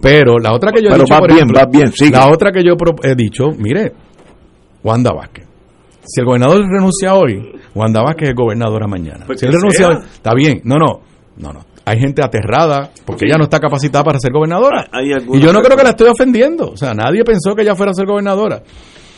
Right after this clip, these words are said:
Speaker 1: Y se cree y que, que Tomás Rivera Chat no se atreve a echar hacia adelante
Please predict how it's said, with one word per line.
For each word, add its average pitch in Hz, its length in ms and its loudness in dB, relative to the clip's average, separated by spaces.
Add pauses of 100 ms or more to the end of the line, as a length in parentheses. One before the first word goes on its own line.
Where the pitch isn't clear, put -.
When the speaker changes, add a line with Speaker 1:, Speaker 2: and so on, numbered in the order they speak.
(400)
Speaker 1:
Y 147 180 4
se 113 200 -2
cree 180 520 2
y 123 100 -8
que, 113 420 -4
que 120 120 -4
Tomás 110 260 -2
Rivera 127 280 0
Chat - 400 -2
no 107 200 -4
se 120 140 -6
atreve 180 340 -2
a - 20 -2
echar 107 200 -6
hacia 101 200 -6
adelante 113 560 -4